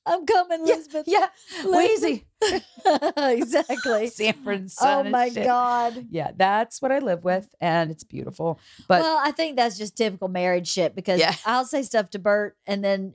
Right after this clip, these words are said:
Speaker 1: you know, someone else will say the same thing, and I'll go, "Motherfucker."
Speaker 2: Great idea.
Speaker 1: I've
Speaker 2: Great
Speaker 1: been saying
Speaker 2: idea.
Speaker 1: that
Speaker 2: And inside
Speaker 1: forever.
Speaker 2: you go like this, "Oh, really?" And
Speaker 1: I
Speaker 2: you wanna punch
Speaker 1: never
Speaker 2: him.
Speaker 1: thought of that,
Speaker 2: Yeah.
Speaker 1: asshole.
Speaker 2: Yeah, of
Speaker 1: Yeah,
Speaker 2: course.
Speaker 1: it happens a lot. I think we're disregarded,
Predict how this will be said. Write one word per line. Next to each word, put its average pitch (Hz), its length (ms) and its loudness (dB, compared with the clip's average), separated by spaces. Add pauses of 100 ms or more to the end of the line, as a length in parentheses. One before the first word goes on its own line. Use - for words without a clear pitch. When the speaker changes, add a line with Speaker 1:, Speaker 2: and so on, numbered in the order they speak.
Speaker 1:
you 202 160 -4
know, 170 360 2 (840)
someone 247 400 0
else 220 220 -2
will 214 80 -8
say 196 200 2
the 185 80 -4
same 175 320 -2
thing, 170 220 -2
and 165 80 -2
I'll 165 100 -2
go, 175 120 0
"Motherfucker." 156 600 -6
Speaker 2:
Great 330 200 2
idea. 302 640 0 (120)
Speaker 1:
I've 214 100 2
Speaker 2:
Great 247 120 2
Speaker 1:
been 247 160 0
saying 254 260 0
Speaker 2:
idea. 208 140 -4
Speaker 1:
that 254 80 0
Speaker 2:
And 247 100 -2
inside 247 260 0 (100)
Speaker 1:
forever. 214 80 -10
Speaker 2:
you 226 80 -10
go 214 80 -2
like 196 160 -2
this, 185 260 -4 (300)
"Oh, 262 380 2
really?" 240 680 0
And 226 120 2
Speaker 1:
I - 20 0
Speaker 2:
you 220 100 -2
wanna 202 260 0
punch 226 120 -2 (220)
Speaker 1:
never 262 100 0
Speaker 2:
him. 190 60 -4
Speaker 1:
thought 508 300 2
of 320 60 -2
that, 370 400 -2
Speaker 2:
Yeah. - 400 -10
Speaker 1:
asshole. 196 500 0
Speaker 2:
Yeah, 359 200 0
of - 140 -10
Speaker 1:
Yeah, 285 120 2
Speaker 2:
course. 208 260 -2
Speaker 1:
it 262 80 -2
happens 196 420 -2
a 185 40 -2
lot. 165 320 0
I 190 100 0
think 180 280 -6
we're 185 240 0
disregarded, 170 840 -2